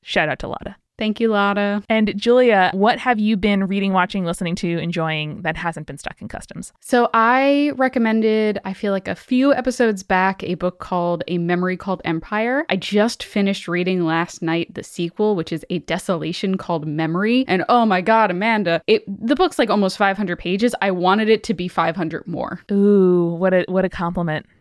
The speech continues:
Speaker 2: It is very, very good. It deals with, like, memory and human existence and what defines humanity. It was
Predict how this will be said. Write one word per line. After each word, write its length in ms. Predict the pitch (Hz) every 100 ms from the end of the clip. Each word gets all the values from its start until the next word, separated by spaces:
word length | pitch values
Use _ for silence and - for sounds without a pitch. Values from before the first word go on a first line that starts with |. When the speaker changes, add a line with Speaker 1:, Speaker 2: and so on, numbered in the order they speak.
| -
Speaker 2:
It 160 | 185
is 140 | 185 165
very, 300 | 170 185 180
very 260 | 180 190
good. 360 | 180 180 180 180
It 100 | 165
deals 240 | 180 180
with, 140 | 180 170
like, 180 | 156 -
memory 920 | 180 214 214 208 202 196 196 196 -
and 580 | 175 170 165 160 160 160 -
human 360 | - 220 214 196
existence 800 | 147 - 190 - 202 196 196
and 180 | 180 165
what 160 | 170 180
defines 500 | 185 - 165 175 185
humanity. 680 | 180 156 165 175 180 185 -
It 140 | 175
was 280 | 165 - -